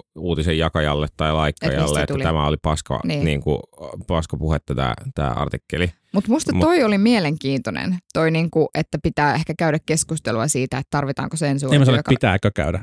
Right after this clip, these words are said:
Speaker 3: En mä sano, että ehkä pitää, mutta
Speaker 2: Mä,
Speaker 3: joo,
Speaker 2: niin,
Speaker 3: niin.
Speaker 2: no, mut siis tavallaan musta se on niinku mielenkiintoinen keskustelu siksi, että meillä oli siis eilen töissä lukupäivä, mikä tarkoitti sitä, että luin siis yhden päivän kirjaa. Lu-, ja luin, äh, Hararin, äh, Homo Deusta.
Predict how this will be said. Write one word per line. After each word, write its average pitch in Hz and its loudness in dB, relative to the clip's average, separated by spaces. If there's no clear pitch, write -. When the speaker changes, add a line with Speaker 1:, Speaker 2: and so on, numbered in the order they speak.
Speaker 3:
En 98 -2
mä 95 2
sano, 101 4
että 98 2
ehkä - 0
pitää, 87 -2
mutta 110 -2
Speaker 2:
Mä, - -2
Speaker 3:
joo, 95 4
Speaker 2:
niin, 156 2
Speaker 3:
niin. 170 2
Speaker 2:
no, 190 2
mut 190 0
siis 185 2
tavallaan 185 4
musta 180 0
se 202 4
on 180 2
niinku 180 0
mielenkiintoinen 175 2
keskustelu 175 0
siksi, 175 2
että 156 -2
meillä 208 2
oli 175 2
siis 165 2
eilen 160 2
töissä 151 0
lukupäivä, 175 0
mikä 156 -4
tarkoitti 156 -4
sitä, 151 -4
että 208 -4
luin 214 4
siis 151 -2
yhden 147 0
päivän 123 -2
kirjaa. 98 -2
Lu-, 185 0
ja 160 2
luin, 180 2
äh, 160 4
Hararin, 185 4
äh, 139 0
Homo 196 4
Deusta. 147 -2